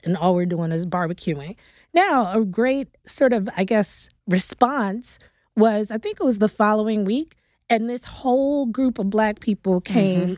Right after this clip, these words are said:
Speaker 1: and they had a barbecue party in that park. And they celebrated, and it just, you know, it turned, I mean, it clearly is not humorous, but it turned into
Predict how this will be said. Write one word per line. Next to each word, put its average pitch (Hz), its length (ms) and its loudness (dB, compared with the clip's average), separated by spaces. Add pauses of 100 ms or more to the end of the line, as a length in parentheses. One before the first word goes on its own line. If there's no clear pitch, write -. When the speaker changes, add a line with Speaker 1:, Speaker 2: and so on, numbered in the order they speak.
(100)
Speaker 1:
and 196 180 4
they 208 140 2
had 220 260 -2
a 185 220 0
barbecue 190 640 0
party 170 580 -2
in 196 140 2
that 165 240 -6
park. - 360 -12 (440)
And 196 180 4
they 214 140 -2
celebrated, 214 1000 0
and 214 180 2
it 196 160 -2
just, 202 340 0 (120)
you 285 120 4
know, 262 140 4
it 220 100 0
turned, 320 380 -2
I - 20 4
mean, 254 220 4
it 220 100 -2 (160)
clearly 339 380 2
is 208 100 0
not 190 240 0
humorous, 233 540 -2
but 220 140 0
it 202 160 -4
turned 262 380 0
into 185 640 -2